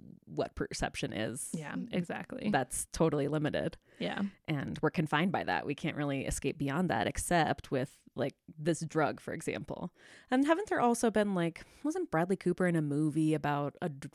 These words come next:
Speaker 2: Oh, yeah.
Speaker 1: taking a drug that makes you really smart? What was it called?
Speaker 2: Yeah, Limitless?
Speaker 1: I never saw it.
Speaker 2: I think I did, but I don't remember it. Then they made it into a T V show,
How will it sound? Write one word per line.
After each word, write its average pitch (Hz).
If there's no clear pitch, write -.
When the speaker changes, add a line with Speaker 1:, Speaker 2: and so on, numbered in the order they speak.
Speaker 2:
Oh, 277
yeah. 285
Speaker 1:
taking 277
a -
drug 147
that 143
makes 156
you 156
really 156
smart? 151
What 214
was 214
it 196
called? 233
Speaker 2:
Yeah, 185
Limitless? 240
Speaker 1:
I 180
never 175
saw -
it. -
Speaker 2:
I 214
think 311
I 240
did, 175
but 175
I 175
don't 175
remember 175
it. 202
Then 208
they 233
made 180
it 180
into 170
a 165
T 165
V 156
show, 233